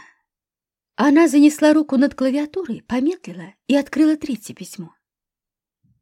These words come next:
«Ты лжёшь и будешь за это наказана».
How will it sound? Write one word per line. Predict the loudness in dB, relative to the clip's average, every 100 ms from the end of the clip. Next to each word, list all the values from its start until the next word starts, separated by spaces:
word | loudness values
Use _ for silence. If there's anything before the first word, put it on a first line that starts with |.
| _ _ _ _ _ _ _
«Ты | -8 -8
лжёшь | -8 -6 -8 -10 -20 _ -6
и | -4
будешь | -2 -2 -2
за | -2
это | -2 -2
наказана». | -6 -6 -8 -10 -14